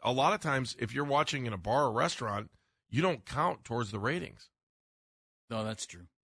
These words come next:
Speaker 1: You know, that was a big complaint that I know we had when we were working regional cable back in our regional cable days. <laughs>
Speaker 2: Wow.
Speaker 1: Sounds like back when we were on the vaudeville circuit,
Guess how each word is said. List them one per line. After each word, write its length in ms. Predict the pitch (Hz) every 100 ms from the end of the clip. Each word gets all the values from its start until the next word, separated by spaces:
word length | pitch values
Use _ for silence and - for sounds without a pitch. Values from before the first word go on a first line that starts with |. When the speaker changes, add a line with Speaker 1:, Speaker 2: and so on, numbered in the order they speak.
| _ _ _ _ _ _ _
Speaker 1:
You 60 | 107
know, 40 |
that 160 | 123 160
was 140 | 143
a 40 | 120
big 220 | 117 143
complaint 400 | 131 117 135 113
that 100 | 101 92
I 140 | 80 107
know 120 | 117
we 180 | 107 123
had 160 | 120
when 120 | 98 98
we 100 | 104
were 80 |
working 300 | 101 104 98
regional 320 | 92 104 92 85
cable 440 | 131 139 95 67 _ _ _ _ _ _ _ _ _ _ _ _
back 220 | 110 101
in 80 | 95
our 100 | 82
regional 340 | 90 95 80
cable 340 | 71 113 90 71 69 85 _ _ _ _ _ - _ _ _ _ _ _ _ _ _ _ -
days. 140 | 214 -
<laughs> 60 | _ _ _ _ _ _ _ _ _ _ _ _ _ _ _ _ _ _ - -
Speaker 2:
Wow. 140 | 113 113
Speaker 1:
Sounds 260 | 113 143
like 140 | 123 101
back 220 | 135 135
when 80 | 131
we 60 |
were 40 | 123
on 60 |
the 60 | 104
vaudeville 400 | 87 117 117 98
circuit, 420 | - 98 - -